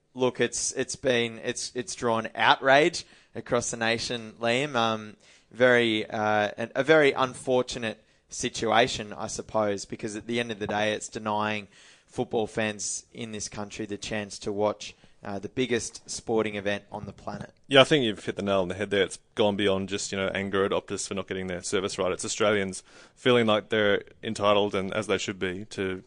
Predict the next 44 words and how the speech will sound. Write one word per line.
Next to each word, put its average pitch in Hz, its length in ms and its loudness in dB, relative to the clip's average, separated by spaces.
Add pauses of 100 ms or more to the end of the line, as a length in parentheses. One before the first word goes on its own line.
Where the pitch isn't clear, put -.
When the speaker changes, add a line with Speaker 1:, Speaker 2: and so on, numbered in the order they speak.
(400)
Speaker 2:
be 110 120 2
able 101 160 2
to - 100 -6
watch - 200 -2
the - 80 -8
biggest 95 300 -6
event 95 200 -4
on 92 100 -6
the 95 60 -6
planet. 95 360 -6
Speaker 1:
Mm. 110 300 -16
Speaker 2:
So - 160 2
I 107 40 6
think 175 160 4
it's 123 120 -2
just - 160 -6
really 92 160 -2
sad, 92 320 2
and, 90 140 -4
and 98 160 -4
obviously 95 560 -6
it's - 320 -12
now 101 200 0
in 95 60 -4
the 92 60 -6
hands 92 260 -6
of 92 220 -12 (440)
uh, 92 200 2
Optus, 95 460 0
and 92 300 -6
they've 98 160 -6
bought 98 140 -2
themselves 95 360 -6
some 95 100 -12
time 95 280 -6
with 92 100 -10
the 92 60 -10
deal 98 180 -4
with 95 100 -6
the 98 80 -2
S 98 100 -6
B 92 140 -6
S. 98 180 -6
But, - 260 -6